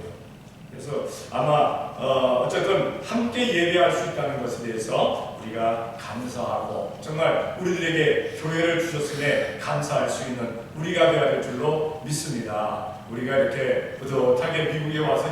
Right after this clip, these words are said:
이민 왔으면서도 어, 이렇게, 어, 뭡니까? 어, 전통 있는 교회에서, 이거 뭐 사적이잖아요, 사적. 어, 전통 있는 교회에서 그래도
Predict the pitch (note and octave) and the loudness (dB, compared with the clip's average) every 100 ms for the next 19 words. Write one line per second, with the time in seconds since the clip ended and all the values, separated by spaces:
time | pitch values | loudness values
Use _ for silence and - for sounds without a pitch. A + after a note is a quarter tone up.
0 | C#3+ F3 E3+ E3 - D3 D3 D3 D3 - | -2 0 2 4 4 2 0 0 2 2
1 | - - - D#3+ - D#3 - - - - | 2 -2 -2 2 2 4 4 2 0 -6
2 | - D3 D#3 D3+ D3+ D3 D3 D#3 D#3 - | 2 6 6 4 2 2 2 4 6 4
3 | - - - D#3 E3+ E3 F3 F3 E3+ E3 | 0 0 2 4 2 0 0 0 0 -2
4 | D3+ D3 D3 - - - - - A#3 A#3 | 2 4 4 2 0 -2 -6 -10 -4 0
5 | A3 - F#3 G#3+ G3+ - - E3+ D3 - | 4 4 4 4 2 0 2 2 2 0
6 | - - - - - - C#3+ C#3 - - | -2 -4 -4 -4 -8 -8 -6 -4 -6 -4
7 | E3+ E3+ E3+ E3+ E3+ D#3+ C#3+ D3 C#3+ C3+ | 0 0 0 -2 -2 -4 0 2 2 2
8 | - - - - E3 D#3 E3 - - - | 0 -2 -4 -8 -6 0 4 4 4 -2